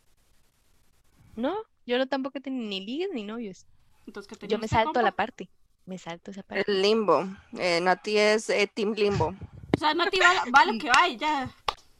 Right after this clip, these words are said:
Speaker 1: No.
Speaker 3: No, no, no, no, no. Es que esa es una definición
Speaker 1: <laughs>
Speaker 3: diferente.
Speaker 1: No, no.
Speaker 3: Oh, Lord.
Speaker 1: A ver.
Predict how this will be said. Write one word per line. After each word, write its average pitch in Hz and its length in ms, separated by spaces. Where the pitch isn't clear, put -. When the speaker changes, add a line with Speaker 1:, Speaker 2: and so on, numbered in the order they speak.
Speaker 1:
No. 190 220
Speaker 3:
No, 220 180
no, 240 260
no, 208 240
no, 190 220
no. 185 200
Es 185 240
que 254 340
esa - 260
es 277 60
una 302 340
definición 285 520
Speaker 1:
<laughs> - 20
Speaker 3:
diferente. 285 460
Speaker 1:
No, 294 100
no. 311 140
Speaker 3:
Oh, 320 320
Lord. 277 280
Speaker 1:
A 247 260
ver. 240 340